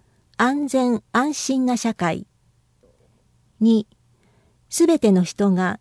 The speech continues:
社会に参加し、能力を最大限に発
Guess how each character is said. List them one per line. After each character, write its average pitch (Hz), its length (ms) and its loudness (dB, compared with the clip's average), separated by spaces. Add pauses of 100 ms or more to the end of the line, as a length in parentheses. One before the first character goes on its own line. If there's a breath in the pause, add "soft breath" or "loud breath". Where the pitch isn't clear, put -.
社 311 200 -6
会 247 280 2
に 170 120 2
参 214 280 0
加 196 160 -6
し、 - 380 -2 (220)
能 311 240 2
力 208 340 0
を 175 80 0
最 294 280 -2
大 320 240 0
限 185 260 2
に 170 120 2
発 165 220 -6